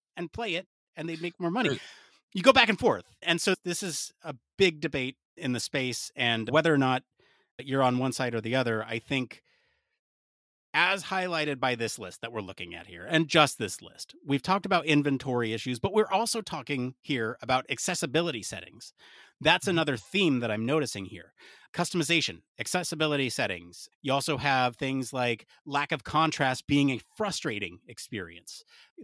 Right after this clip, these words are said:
Speaker 1: There's huge, huge pushes lately for some of these accessibility settings, like, such as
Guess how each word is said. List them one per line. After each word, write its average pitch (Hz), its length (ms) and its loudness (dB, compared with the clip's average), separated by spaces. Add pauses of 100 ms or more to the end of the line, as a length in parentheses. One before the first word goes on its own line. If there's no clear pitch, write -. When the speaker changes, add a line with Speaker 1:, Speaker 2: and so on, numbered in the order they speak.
(160)
Speaker 1:
There's 151 480 2 (160)
huge, 185 580 -2 (100)
huge 196 920 -2
pushes 147 480 -4 (140)
lately 135 340 -2
for 120 380 -2 (180)
some - 180 -4
of 135 40 0
these 127 160 -2
accessibility 123 560 -2
settings, 120 360 -4
like, 113 160 -4
such 117 220 -10
as 107 200 -10